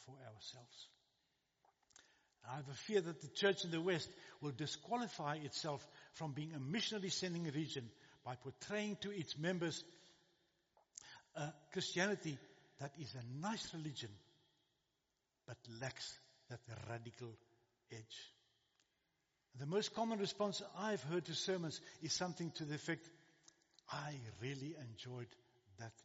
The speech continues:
sermon." Sermons should disturb, convict, and motivate to radical, costly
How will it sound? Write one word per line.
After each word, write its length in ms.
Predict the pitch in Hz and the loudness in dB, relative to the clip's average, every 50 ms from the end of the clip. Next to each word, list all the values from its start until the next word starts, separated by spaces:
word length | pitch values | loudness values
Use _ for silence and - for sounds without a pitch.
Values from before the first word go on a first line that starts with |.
| - _ _ | -20 _ _
sermon." 440 | - - - - 120 120 120 127 120 - _ _ _ _ _ _ _ _ _ _ _ _ _ - _ _ _ _ _ _ _ _ _ _ _ _ | -14 -12 -12 -10 -10 -10 -10 -12 -14 -18 _ _ _ _ _ _ _ _ _ _ _ _ _ -20 _ _ _ _ _ _ _ _ _ _ _ _
Sermons 540 | - - - - 185 180 185 175 - - - - - - _ | -6 -6 -4 -2 -2 -2 -2 -4 -6 -8 -12 -16 -20 -20 _
should 280 | - - - - 113 - - _ - | -12 -8 -8 -8 -10 -10 -20 _ -12
disturb, 560 | 110 123 117 - - - - 151 135 127 135 - - - _ _ _ _ _ _ _ _ _ _ _ _ _ _ _ _ - _ _ _ | -12 -8 -6 -6 -6 -6 -8 -10 -10 -10 -12 -14 -18 -20 _ _ _ _ _ _ _ _ _ _ _ _ _ _ _ _ -20 _ _ _
convict, 800 | - - 151 139 127 113 107 104 104 139 143 - - - - - - - _ _ _ _ _ _ _ _ _ - - - - _ - | -12 -10 -8 -8 -8 -8 -10 -10 -6 -6 -6 -6 -6 -14 -18 -18 -18 -20 _ _ _ _ _ _ _ _ _ -20 -20 -20 -20 _ -2
and 420 | 156 160 156 143 139 139 147 147 | 0 0 0 0 0 0 0 2
motivate 640 | 160 185 226 247 - - 202 156 120 147 143 143 - - - - - - - - - | 4 4 4 4 4 2 0 0 2 0 -2 -2 -2 -10 -18 -20 -20 -20 -20 -10 -8
to 100 | - 143 135 117 117 117 120 123 127 | -8 -8 -6 -8 -8 -4 -4 -2 2
radical, 560 | 143 165 175 156 175 165 - - 165 160 151 - - - - - - _ _ _ | 4 4 4 4 0 -4 -4 -4 -4 -4 -6 -8 -14 -20 -20 -20 -20 _ _ _
costly 640 | - - - 160 - - - - - 143 139 143 127 | -8 -6 -4 -4 0 0 0 0 0 -4 -6 -6 -8